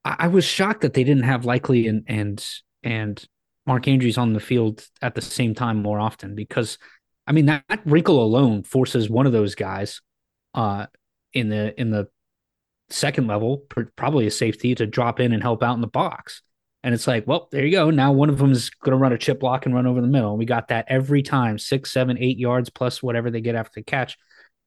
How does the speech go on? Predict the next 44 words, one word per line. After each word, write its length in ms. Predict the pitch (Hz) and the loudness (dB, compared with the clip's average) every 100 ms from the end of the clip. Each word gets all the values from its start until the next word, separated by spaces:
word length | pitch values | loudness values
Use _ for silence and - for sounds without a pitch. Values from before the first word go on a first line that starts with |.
| _ | _
And, 340 | 143 131 120 - _ | -2 0 0 -4 _
or 160 | 160 147 | 2 2
you 120 | 127 | 4
can, 180 | 151 135 | 4 4
and 180 | 135 135 | 4 4
then 120 | 143 | 4
you 80 | 131 | 4
can 140 | 139 | 4
run 180 | 135 131 | 6 6
the, 160 | 127 | 4
the 140 | 120 123 | 2 2
read 180 | 131 123 | 4 4
option 320 | 156 - 110 | 0 -2 -2
off 220 | 98 - | -2 -4
of 100 | 110 | -2
it 160 | 110 117 | -2 0
like 160 | 113 | -2
they, 220 | 131 117 | 0 0
they 180 | 113 117 | 0 2
usually 500 | 110 117 139 131 110 | 2 2 0 2 -2
do, 260 | 104 104 92 _ _ _ _ | -2 -4 -4 _ _ _ _
uh, 180 | 123 107 | -6 -2
with 220 | 117 110 | -2 0
Lamar. 300 | 131 135 139 | 2 2 2
So 180 | - 123 | -2 -4
I, 280 | 104 143 127 | -2 -2 0
I 60 | 143 | -2
just 240 | 113 - | -2 -2
don't 200 | 139 135 | 2 4
understand 420 | 117 107 - 117 | 2 0 -4 -4
why 140 | 110 113 | -2 -2
they, 240 | 101 101 _ _ _ _ _ _ _ _ | -4 -6 _ _ _ _ _ _ _ _
they 80 | 113 | 0
were 100 | 110 | 2
like, 220 | 104 - | 0 0
"Nope, 260 | 127 208 - | 0 0 -2
this 220 | - 190 | -2 2
is, 180 | 156 120 | 2 2
we 160 | 135 180 | 2 4
have 220 | 139 127 | 2 0
to 420 | - 117 107 104 - - | 0 2 2 -2 -6 2
run 160 | 196 | 4
the 80 | 214 | 4
ball 500 | 143 165 165 165 143 | 4 4 4 4 2